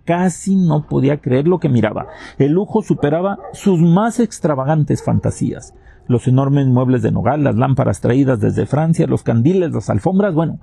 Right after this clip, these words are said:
parecía estar dentro de un sueño. El patrón, malhumorado por tener que recibir, le dijo:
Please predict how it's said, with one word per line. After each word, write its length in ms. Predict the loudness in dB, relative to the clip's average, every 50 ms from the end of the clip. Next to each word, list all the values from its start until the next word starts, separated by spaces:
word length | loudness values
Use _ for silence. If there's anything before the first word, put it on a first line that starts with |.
| -20 _ _ _ _ _ _ _ -4
parecía 460 | -2 -2 -2 -2 -2 -2 -2 -2 -2
estar 500 | -2 -6 -8 -6 -2 0 0 0 0 0
dentro 460 | 0 2 2 2 0 0 -2 0 0
de 100 | 0 0
un 160 | 0 -2 -2
sueño. 440 | -4 -4 -4 -4 -4 -4 -6 -8 -12 -14 -20 _ -20 _ _ -20 -20 -20 -20 _ -4
El 160 | -2 -2 0
patrón, 420 | 0 -2 -4 -2 -2 -2 -2 0 0
malhumorado 640 | 0 0 0 0 0 0 0 0 0 0 0 -2
por 180 | 0 -2 -4 -4
tener 380 | -2 0 2 2 2 2 0 -2
que 100 | -2 0
recibir, 360 | 0 0 0 0 0 2 2
le 140 | 2 2 2
dijo: 400 | 2 2 0 0 -4 -6 -6